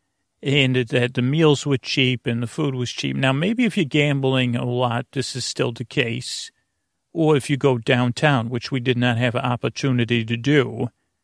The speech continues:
I know there's a lot of deals to be found. Uh, but we were centrally around the Las Vegas Strip, which is where my story will take place if we ever get to it, Ray.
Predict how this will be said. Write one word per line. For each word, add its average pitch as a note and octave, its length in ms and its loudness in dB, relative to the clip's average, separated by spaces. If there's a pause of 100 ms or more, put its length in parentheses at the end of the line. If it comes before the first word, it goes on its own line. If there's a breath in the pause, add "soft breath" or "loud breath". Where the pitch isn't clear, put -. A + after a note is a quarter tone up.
(260)
I B2 200 2
know B2 260 4
there's A#2 240 -2
a B2 60 0
lot A#2 240 2
of A2+ 120 -6
deals C3 400 0
to - 120 -4
be A#2 180 -4
found. A#2+ 920 -2 (1300)
Uh, C#3 200 -2
but C#3+ 80 2
we G3+ 180 2
were G#3+ 160 2
centrally D3+ 600 2
around B2 340 2
the A#2+ 80 0
Las A#2+ 300 -4
Vegas B2+ 360 -2
Strip, - 420 -2
which B2 320 -2
is B2+ 160 -4
where A#2 260 -2
my A#2+ 160 -2
story A#2 460 -2
will A#2+ 140 -6
take A#2+ 340 -4
place E3+ 380 0
if B2 160 -4
we A#2+ 100 -4
ever A2+ 140 -2
get G3 280 -2
to A2+ 200 -2
it, - 160 -12
Ray. A2+ 380 -6